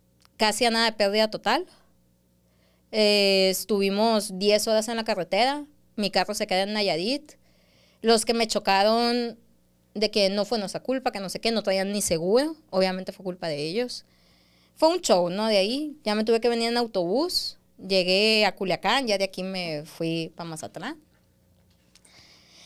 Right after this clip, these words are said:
Llega el día de la tocada, yo bien emocionada, me subo.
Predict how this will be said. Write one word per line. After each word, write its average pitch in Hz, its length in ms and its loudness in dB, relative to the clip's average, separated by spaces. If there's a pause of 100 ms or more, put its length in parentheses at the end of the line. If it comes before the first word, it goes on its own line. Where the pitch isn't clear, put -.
(260)
Llega 262 240 6
el 285 60 2
día 285 100 6
de 285 60 4
la 285 80 4
tocada, 285 380 6
yo 254 120 6
bien 226 140 2
emocionada, 240 760 2
me 262 160 4
subo. 330 460 2